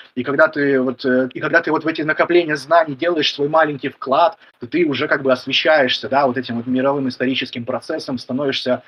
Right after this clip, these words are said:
вот в этом есть какой-то, да, вот какой-то полу-, э, мне кажется, какой-то такой полу-, полумистический какой-то драйв в этом всём присутствует, да, что ты служишь чуть ли уже там не мировому духу,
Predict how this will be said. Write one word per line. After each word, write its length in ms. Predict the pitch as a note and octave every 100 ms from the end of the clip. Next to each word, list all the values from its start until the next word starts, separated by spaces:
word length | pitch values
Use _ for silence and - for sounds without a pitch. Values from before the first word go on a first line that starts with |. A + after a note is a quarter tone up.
| - -
вот 180 | B2+ -
в 60 | F3
этом 220 | F#3+ F3
есть 200 | A3 A#3+
какой-то, 380 | B3 G3 F#3 D3+
да, 180 | E3+
вот 140 | C#3+ C3
какой-то 260 | D#3 F3
полу-, 600 | E3 G#3 G#3 F#3 D#3+ C#3 D3+ -
э, 380 | F#3 D#3+ D3+ C#3+
мне 200 | E3 F#3+
кажется, 300 | G3+ F#3 -
какой-то 260 | G#3 F#3+ -
такой 260 | F3+ G3
полу-, 200 | F3+ G3 G3 F#3 -
полумистический 760 | F#3+ G3 F3 F3+ - A3+ F#3+ D#3
какой-то 340 | D#3 F3 D3+
драйв 360 | D3 F3 E3+ -
в 80 | B2+
этом 200 | B2+ B2
всём 180 | B2+ A#2+
присутствует, 640 | A#2+ B2 A#2 - G#2+ G#2+
да, 160 | D3 D#3
что 100 | -
ты 140 | C#3+
служишь 320 | - E3 D#3+ C#3
чуть 180 | D#3
ли 60 | C#3+
уже 180 | C#3+ D3+
там 140 | D3
не 80 | D3
мировому 420 | D3 D3 D3 C#3+
духу, 380 | C#3 D#3 -